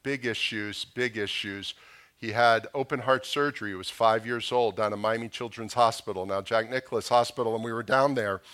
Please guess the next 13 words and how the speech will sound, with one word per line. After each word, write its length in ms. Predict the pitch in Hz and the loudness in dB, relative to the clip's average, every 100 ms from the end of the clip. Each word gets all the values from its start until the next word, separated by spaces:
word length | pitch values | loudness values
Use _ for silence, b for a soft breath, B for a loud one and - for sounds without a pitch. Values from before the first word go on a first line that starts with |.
| B B B | B B B
And 360 | 120 117 113 - b b | -2 -2 -2 -10 b b
when, 340 | 107 127 123 123 | 2 2 2 0
after 320 | 131 151 - 160 | 6 6 6 -4
the 100 | 127 | -2
surgery 440 | - 156 143 147 | -2 -2 -2 -4
was 200 | 123 110 | -4 2
over, 600 | 165 220 - 123 139 139 _ 113 | 6 6 4 2 2 -4 _ -10
when 160 | 117 | -6
you're, 140 | 113 117 | -4 2
after 280 | 120 - 113 | 0 2 -2
a 40 | |
heart 240 | 143 160 | 2 4
operation, 800 | 131 117 113 107 107 - 120 113 | 6 4 0 -2 -2 -4 -4 -6